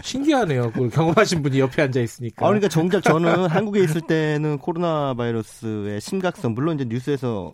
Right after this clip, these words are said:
Speaker 2: 매일 얘기하니까
Speaker 1: 예.
Speaker 2: 심각하다는 건 알고 있었습니다만 밖에 나가 보니까, 해외에 나가 보니까 이게 얼마나 심각한지 더 절감이 되더라고요.
Speaker 1: 예,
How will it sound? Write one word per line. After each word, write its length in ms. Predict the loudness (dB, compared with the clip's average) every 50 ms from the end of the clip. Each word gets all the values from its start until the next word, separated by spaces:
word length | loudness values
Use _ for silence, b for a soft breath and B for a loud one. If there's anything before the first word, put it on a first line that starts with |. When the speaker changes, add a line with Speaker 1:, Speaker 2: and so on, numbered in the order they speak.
| -14 _
Speaker 2:
매일 420 | -8 -6 -4 -4 -4 -4 -4 -4
얘기하니까 920 | -4 -4 -4 -4 -6 -6 -4 -6 -8 -6 -4 -2 -2 -2 -2 -2 -4 -4 -2
Speaker 1:
예. 240 | -2 -2 -2 -4 -4
Speaker 2:
심각하다는 520 | -4 -6 -6 -6 -6 -6 -6 -6 -6 -6 -6
건 100 | -8 -8
알고 220 | -8 -8 -6 -6
있었습니다만 800 | -6 -6 -6 -8 -8 -6 -6 -4 -4 -4 -4 -4 -4 -4 -4 -6 B B B B B B B B B _ _ _
밖에 280 | -16 -16 -6 -2 -2 -2
나가 320 | -2 -2 -2 -2 -2 -2
보니까, 400 | 0 0 -2 -2 -2 -4 -6 -6
해외에 280 | -4 -2 -2 -2 -2 -2
나가 280 | -4 -4 -4 -4 -4 -4
보니까 260 | -4 -6 -6 -6 -6
이게 180 | -8 -6 -6
얼마나 300 | -6 -6 -4 -4 -2 -4
심각한지 640 | -4 -6 -8 -12 -10 -10 -10 -10 -10 -12 -14 -16 -16 -18 -20 -8
더 140 | -4 -4 -2
절감이 360 | 0 -2 -2 -2 -2 -4 -6
되더라고요. 320 | -8 -10 -14 -16 -18 -18 -18 -20 B B B B B B B B B B B B B B B -4
Speaker 1:
예, 200 | -2 0 0 0